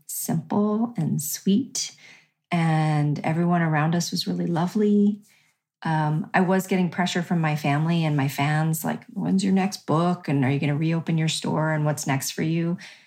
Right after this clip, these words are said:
And I was like, "No, this is it. I'm here with my best friend, Jerry. We're having fun at work and we're walking home together hand in hand. And that's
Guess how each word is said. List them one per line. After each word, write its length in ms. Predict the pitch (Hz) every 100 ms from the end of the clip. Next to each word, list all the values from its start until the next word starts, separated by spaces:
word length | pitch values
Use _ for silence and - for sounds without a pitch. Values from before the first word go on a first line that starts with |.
| _ _ -
And 220 | 170 160
I 100 | 156
was 220 | 156 156
like, 340 | 147 143 131 - - - _ _ _ _ _ -
"No, 360 | 143 - - _ _ _ _ _ -
this 180 | 170 -
is 140 | 185
it. 260 | 139 170 - _ _ _ _ _ -
I'm 160 | 175 165
here 440 | 156 170 170 180
with 220 | 175 170
my 120 | 170 151
best 260 | 151 -
friend, 180 | 196 220
Jerry. 520 | 190 180 190 233 226 - - - - -
We're 80 | 165
having 260 | 165 180
fun 180 | 196 196
at 100 | 196
work 320 | 170 175 175
and 140 | - 151
we're 100 | 151
walking 320 | 147 190 208
home 200 | 208 202
together 320 | 196 180 175
hand 260 | 180 170 175
in 100 | 170
hand. 460 | 165 160 160 156 -
And 180 | 165 160
that's 420 | 156 - -